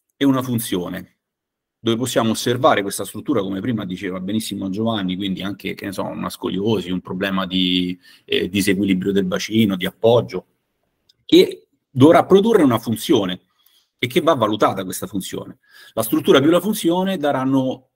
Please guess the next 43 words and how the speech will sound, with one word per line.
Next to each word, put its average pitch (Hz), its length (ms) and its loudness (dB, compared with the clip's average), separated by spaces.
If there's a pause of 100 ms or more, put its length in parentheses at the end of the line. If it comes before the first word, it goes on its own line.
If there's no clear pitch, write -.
a 120 160 -6
una 120 420 -4 (220)
azione 123 460 -4
motoria 127 400 -2
che 101 120 -6 (200)
potrà 104 220 -6
essere 101 260 -6
misurata. 95 360 -6
Questo 120 260 -6
è - 20 -2
un 107 60 -6
concetto 135 520 -2
che 101 540 -6
è - 100 -16
molto 123 340 0
caro 127 200 0
a 143 40 4
me, 127 300 2
che, 98 180 0
mm, 101 480 -12 (580)
eh, 95 200 -4
lo 104 300 2
ha 110 60 0
passato 110 520 -2
in 104 180 -4
alcuni 107 600 0
testi 110 360 -2
il 98 520 -2
dottor 104 340 -4
Luca 110 220 2
Russo, 101 380 0 (420)
che 92 80 -10
è 95 60 -4
un 92 100 -2
collega 95 640 -4 (760)
di, 95 300 2
di 92 120 2
stimata 98 420 0
importanza 95 680 -2
nel 95 200 2
mondo 98 300 0
della 95 200 0
biomeccanica, 92 840 -4